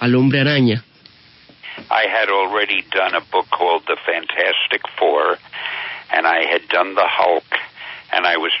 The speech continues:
Speaker 2: trying to think of something new because that was my job, to come up with new heroes all the time and to write them.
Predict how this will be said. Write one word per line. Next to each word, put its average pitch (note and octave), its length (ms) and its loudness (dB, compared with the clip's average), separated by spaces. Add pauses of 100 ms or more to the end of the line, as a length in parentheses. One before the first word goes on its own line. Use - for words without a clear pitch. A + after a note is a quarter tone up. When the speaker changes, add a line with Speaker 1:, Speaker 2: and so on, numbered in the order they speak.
Speaker 2:
trying F#2+ 360 0
to F#2 60 0 (120)
think F2+ 260 -2
of E2 60 -2 (140)
something F2+ 440 -2
new E2+ 360 0
because E2 360 -2
that F#2 200 2
was F#2 120 -2 (120)
my E2 200 0
job, - 380 0 (120)
to - 100 -2
come - 240 -4
up E2+ 140 2 (120)
with D#2+ 120 -2 (100)
new E2+ 260 0
heroes E2 500 2 (120)
all C#2+ 180 0
the C#2+ 100 -4
time D#2 460 -2
and - 180 -6
to - 100 0
write F#2 340 0
them. - 260 -2